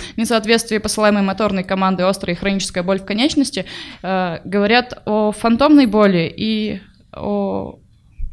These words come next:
фантомном, э, сенсорном расстройстве. <clears throat> Особенно, э, травмирующим является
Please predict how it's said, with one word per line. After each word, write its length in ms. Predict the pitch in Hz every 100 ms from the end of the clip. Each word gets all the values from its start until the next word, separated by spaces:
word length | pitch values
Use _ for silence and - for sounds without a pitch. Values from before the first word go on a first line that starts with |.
| - _ _ _ _ _
фантомном, 600 | 226 220 254 262 240 -
э, 140 | - 202
сенсорном 600 | - 240 226 240 214 196
расстройстве. 640 | 190 - 185 180 170 -
<clears throat> 720 | - 285 - 294 - 339 262 156 - - _ _ _ _ _ _ - - - - _ - -
Особенно, 640 | - 214 277 294 302 277 240
э, 220 | - 220 214
травмирующим 580 | 226 247 294 294 - 226
является 640 | 226 233 226 233 214